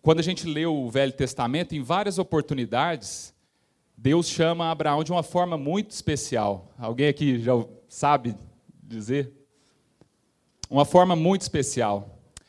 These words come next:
Deus chama Abraão de "meu amigo", "meu amigo Abraão".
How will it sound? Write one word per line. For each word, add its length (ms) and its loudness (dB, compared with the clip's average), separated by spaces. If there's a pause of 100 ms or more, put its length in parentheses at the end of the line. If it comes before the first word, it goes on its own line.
(140)
Deus 500 6
chama 300 0
Abraão 280 2
de 120 -2
"meu 320 4
amigo", 560 0 (440)
"meu 380 8
amigo 720 2
Abraão". 640 0